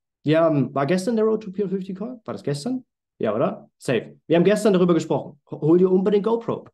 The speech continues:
GoPro ist dein Fundament. GoPro ist dein Fundament. Da lernst du etwas über Bamfam.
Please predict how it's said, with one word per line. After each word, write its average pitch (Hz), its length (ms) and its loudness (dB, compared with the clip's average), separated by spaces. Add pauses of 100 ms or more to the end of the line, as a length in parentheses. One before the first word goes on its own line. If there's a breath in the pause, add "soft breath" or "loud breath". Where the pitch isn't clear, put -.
GoPro 170 380 -4
ist 139 200 -6
dein 165 200 -2
Fundament. 185 540 -4 (300)
GoPro 165 400 -4
ist 156 140 -8
dein 131 240 -6
Fundament. 156 480 -4 (240 loud breath)
Da 151 240 -2
lernst 151 340 -6
du 156 60 -8
etwas 123 280 -10
über 135 140 -6
Bamfam. 170 480 -4